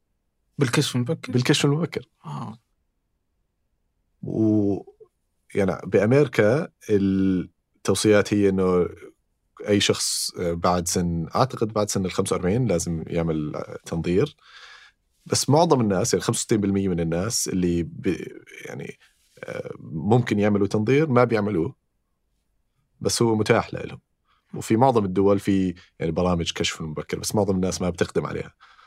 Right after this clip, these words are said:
Speaker 2: فمفروض، مفروض في الحالة ال-، المثالية إنه ما حدا ينصاب بسرطان القولون. وواحدة من السرطانات اللي بس تت-، تتقدم، يعني، علاجها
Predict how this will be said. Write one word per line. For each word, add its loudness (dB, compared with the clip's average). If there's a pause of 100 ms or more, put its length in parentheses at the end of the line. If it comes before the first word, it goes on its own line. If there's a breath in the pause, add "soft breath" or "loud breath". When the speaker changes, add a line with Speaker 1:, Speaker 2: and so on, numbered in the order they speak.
(400 soft breath)
Speaker 2:
فمفروض، 4
مفروض 4
في 4 (240)
الحالة 2
ال-، 0
المثالية 2
إنه -4
ما 8
حدا 4
ينصاب 0
بسرطان -4
القولون. -8 (1000 loud breath)
وواحدة 2
من 4
السرطانات 4
اللي 0
بس 0
تت-، -2
تتقدم، 0 (460)
يعني، -2
علاجها 2